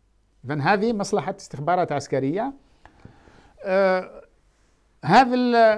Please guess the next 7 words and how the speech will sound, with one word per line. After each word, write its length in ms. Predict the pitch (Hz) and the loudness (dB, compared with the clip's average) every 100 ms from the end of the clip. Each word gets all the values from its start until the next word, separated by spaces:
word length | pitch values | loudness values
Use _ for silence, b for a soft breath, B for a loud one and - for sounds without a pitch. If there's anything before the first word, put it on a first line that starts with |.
| - 175 - | -2 -12 -10
إذن 260 | 170 220 196 | -2 0 0
تقتصر 400 | 208 - 220 220 | -2 -2 -2 0
على 140 | 196 | 0
البحث 340 | 185 185 - - | 2 0 0 -6
عن 100 | 180 | -4
المعلومات 600 | 185 170 170 165 147 147 | -2 -2 -2 -2 -4 -4
وتحليلها 760 | 135 139 - 170 147 127 120 | -8 -8 -4 -2 -2 -4 -8